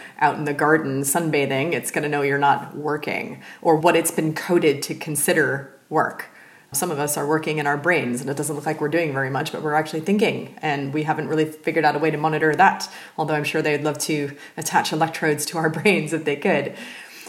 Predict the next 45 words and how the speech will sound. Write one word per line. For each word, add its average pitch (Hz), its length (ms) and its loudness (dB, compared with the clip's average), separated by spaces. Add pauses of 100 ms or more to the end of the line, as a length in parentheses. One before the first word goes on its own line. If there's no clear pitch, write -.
So - 140 4
there's 220 220 8
those 302 260 2
things. 147 480 -2 (440)
But 226 100 2
I 233 40 6
think 311 180 2
there's 339 140 2
also 240 200 2
this 175 200 -2
really 247 280 0
interesting 196 420 0
question 143 800 -2
about, 156 260 4
like, 156 240 0 (220)
you 156 200 -4
manage 170 520 -2
what - 160 -2
you 151 120 -6
measure. 151 640 0 (380)
So 180 340 2
if 196 200 -2
you're 247 160 2
measuring 269 500 4
people's 202 360 -2
productivity 190 600 0
based 160 300 0
on 156 180 0
time, 139 560 0 (800)
so - 140 -4
if 160 100 0
I 233 120 6
log 214 280 6
in 151 400 2
and 160 140 2
I'm 156 260 2
at 202 220 6
my 170 100 0
computer 160 580 0
and 147 80 2
I'm 147 260 0
able 196 260 4
to 196 100 -2
be 175 140 0
measured 156 640 2